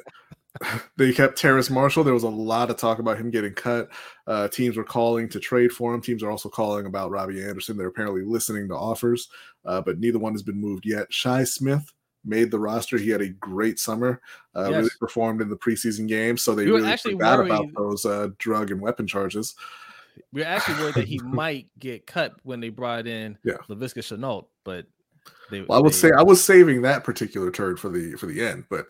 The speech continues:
Speaker 2: Oh,
Speaker 1: okay,
Speaker 2: wow.
Speaker 1: you went ahead and spoiled that.
Speaker 2: <laughs>
Speaker 1: Uh, but no, I, I thought Shi might get cut because of the, the, uh,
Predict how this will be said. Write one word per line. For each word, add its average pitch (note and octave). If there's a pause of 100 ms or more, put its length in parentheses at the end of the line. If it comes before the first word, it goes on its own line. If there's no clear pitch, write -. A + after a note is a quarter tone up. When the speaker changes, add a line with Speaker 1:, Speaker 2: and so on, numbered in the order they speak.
(120)
Speaker 2:
Oh, C3
Speaker 1:
okay, A2+
Speaker 2:
wow. B2+
Speaker 1:
you B2
went A2+
ahead A#2
and F2+
spoiled A2+
that. A#2 (160)
Speaker 2:
<laughs> -
Speaker 1:
Uh, B2+ (160)
but E3
no, F3+
I, D3 (240)
I D#3+
thought E3
Shi C#3
might B2+
get B2
cut A#2+
because B2
of A2+
the, A2+
the, A2+
uh, G2+